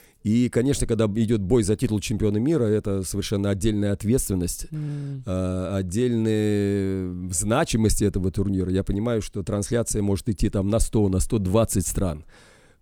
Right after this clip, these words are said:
Speaker 1: Э, я понимаю, что нельзя не оговориться, не ошибиться. И вот для меня это, конечно, большая честь была, когда я в, э, боксе представлял вот эти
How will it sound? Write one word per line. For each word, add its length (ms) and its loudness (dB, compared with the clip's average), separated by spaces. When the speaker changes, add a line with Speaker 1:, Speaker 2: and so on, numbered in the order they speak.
Speaker 1:
Э, 140 -4
я 120 -2
понимаю, 380 -2
что 240 0
нельзя 580 4
не 140 6
оговориться, 640 6
не 120 4
ошибиться. 600 0
И 100 -2
вот 140 -2
для 140 -2
меня 200 0
это, 160 -2
конечно, 360 -4
большая 800 -4
честь 380 -2
была, 320 -4
когда 320 -6
я 160 -6
в, 220 -12
э, 220 -8
боксе 380 -2
представлял 460 -4
вот 160 -4
эти 220 -6